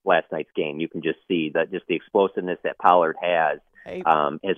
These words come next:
Speaker 1: put him on another level. And so because of that, you know, Zeke is, it, they're, they're supposed to be one A and one B, but it just, you can tell as the season's gone on that Pollard has leapt into that. He's that key role. He is, you know, in the biggest moment,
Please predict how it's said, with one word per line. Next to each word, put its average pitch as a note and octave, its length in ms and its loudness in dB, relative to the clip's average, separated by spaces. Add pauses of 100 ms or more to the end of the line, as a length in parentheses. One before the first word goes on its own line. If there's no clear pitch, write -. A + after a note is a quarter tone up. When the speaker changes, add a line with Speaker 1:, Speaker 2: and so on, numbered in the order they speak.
Speaker 1:
put G2+ 180 6
him F2+ 140 0
on E2 100 0
another G2 320 2
level. F#2+ 400 2
And F2 300 -10
so F2 160 2
because F2 360 -2
of E2+ 120 -6
that, E2 260 0 (300)
you F2 80 -4
know, F2 180 0 (160)
Zeke F#2+ 220 0
is, F2+ 80 0 (180)
it, G2+ 140 -4 (180)
they're, A2+ 240 6
they're A2 320 2
supposed B2 280 -2
to G2+ 60 -18
be G2+ 120 -6
one F#2+ 240 -4
A F#2 160 -2
and E2+ 100 -6
one F2+ 260 -4
B, A2+ 280 -6
but F2+ 160 -2 (280)
it F2+ 120 -6
just, G#2 200 -4
you G#2+ 80 -4
can F#2+ 120 -4
tell F#2 200 6
as F2 60 -2
the F2 180 -6
season's E2+ 360 -8
gone E2 240 0
on E2+ 260 0
that D#2 160 -4 (220)
Pollard F2+ 400 4
has D2+ 100 -10 (300)
leapt F#2+ 320 -2
into F2 240 -8
that. D#2 200 0
He's F2 260 -6
that E2+ 220 0
key F2 140 -6
role. E2 340 4
He F2+ 200 -2
is, E2 160 -2 (340)
you F2 80 -6
know, E2 180 2
in F2 140 -2
the E2+ 60 0
biggest F2+ 360 2
moment, F2 500 2